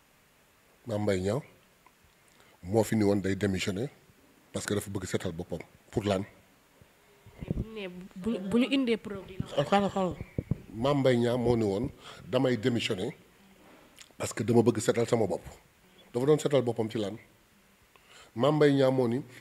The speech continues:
Speaker 1: lii ma dal yëpp Amadou Ba moo ma ko teg. C'est Amadou Ba qui cherche à me mettre à terre. Ci ban fait?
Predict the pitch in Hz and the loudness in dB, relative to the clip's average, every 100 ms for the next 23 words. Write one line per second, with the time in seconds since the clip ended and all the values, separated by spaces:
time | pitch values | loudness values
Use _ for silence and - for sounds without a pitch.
0 | - 92 139 156 139 127 123 131 - 135 | -10 -4 -2 0 0 -2 -2 -6 -4 0
1 | 143 127 123 120 123 120 - - - _ | 2 2 2 2 0 -2 -8 -12 -18 _
2 | _ - _ _ _ _ _ - - 127 | _ -20 _ _ _ _ _ -10 -4 -2
3 | 143 139 135 131 123 - 135 - 123 127 | 0 0 -2 -4 -4 -2 -2 -2 -2 -2
4 | 123 113 110 107 - - _ _ _ _ | -2 -4 -6 -8 -12 -20 _ _ _ _
5 | _ _ _ _ _ - 135 131 131 117 | _ _ _ _ _ -4 -2 -2 -4 -6